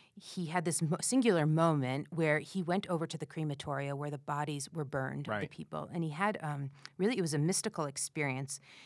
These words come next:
Speaker 1: Uh, he placed his hand in the crematoria in the oven, and he said he felt the intermingled ashes of Jew and Christian and rabbi, priest, and mis-,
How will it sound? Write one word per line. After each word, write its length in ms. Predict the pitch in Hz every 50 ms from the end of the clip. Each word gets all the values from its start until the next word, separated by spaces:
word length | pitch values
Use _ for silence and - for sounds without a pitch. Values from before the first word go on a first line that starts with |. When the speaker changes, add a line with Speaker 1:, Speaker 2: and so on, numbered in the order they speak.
| - - - _ -
Speaker 1:
Uh, 120 | 160 156
he 180 | 156 - - 185
placed 400 | - - 202 202 220 - - -
his 180 | 226 202 -
hand 480 | - - - 175 160 160 160 165 160 - -
in 160 | 170 160 147
the 140 | 143 139 139 139
crematoria 720 | - - 170 156 151 143 - - 143 135 135 135 139 151
in 80 | 151 147
the 140 | 147 139 143
oven, 400 | 139 139 143 143 143 147 143 143 - - - - - _ -
and 100 | 170 165
he 80 | 180 175
said 160 | - - 185
he 60 | 180 170
felt 440 | - - - - 208 190 214 220
the 160 | - - 180 -
intermingled 520 | - 190 202 233 214 202 190 180 170 165 147 -
ashes 600 | 151 143 143 147 - - - 143 139 139 139 - -
of 140 | 165 147 135
Jew 380 | - - 165 170 175 170 170 156
and 120 | 156 147
Christian 580 | - - 147 143 - - - - 143 139 143 -
and 180 | - 170 156 143
rabbi, 360 | 156 156 156 151 160 156 151
priest, 360 | 143 - - 156 147 - -
and 140 | 156 147 143
mis-, 160 | 139 135 135